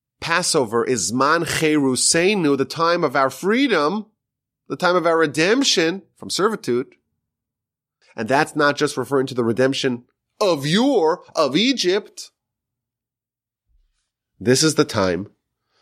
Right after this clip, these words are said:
for all manner of redemption from servitude. And this is the template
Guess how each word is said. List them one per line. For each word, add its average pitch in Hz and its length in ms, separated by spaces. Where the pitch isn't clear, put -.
for - 400
all 135 480
manner 165 840
of 160 120
redemption 113 600
from 160 160
servitude. 147 640
And 120 100
this 131 140
is 147 80
the 165 100
template 190 680